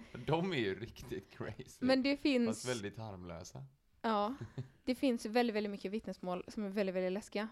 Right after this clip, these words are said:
Speaker 2: om, eh, saker som ser ut som människor fast ändå inte.
Speaker 1: Aha,
Speaker 2: Och
Speaker 1: lite
Speaker 2: det
Speaker 1: den Uncanny Valley-grejen.
Speaker 2: Ja, och det är typ en stor grej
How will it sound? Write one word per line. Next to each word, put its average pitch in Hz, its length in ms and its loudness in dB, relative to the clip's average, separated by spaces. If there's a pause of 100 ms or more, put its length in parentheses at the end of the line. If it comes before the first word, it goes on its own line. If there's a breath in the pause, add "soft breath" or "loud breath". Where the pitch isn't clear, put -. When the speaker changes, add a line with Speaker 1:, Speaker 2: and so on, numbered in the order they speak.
Speaker 2:
om, 202 260 -2 (100)
eh, 190 120 -6
saker 180 340 -4
som 202 160 -6
ser 196 120 -2
ut 190 120 -2
som 202 100 -8
människor 185 320 -4
fast 185 220 -6
ändå 190 160 -4
inte. 196 320 -4 (1000)
Speaker 1:
Aha, - 200 -10
Speaker 2:
Och 220 140 4
Speaker 1:
lite 226 60 2
Speaker 2:
det 220 340 8
Speaker 1:
den - 80 -2
Uncanny 95 360 -10
Valley-grejen. 87 1120 -12
Speaker 2:
Ja, 220 500 0
och 214 260 -2
det 208 320 4
är 202 60 4
typ 196 240 2
en 190 100 -2
stor 185 180 -2
grej 185 280 4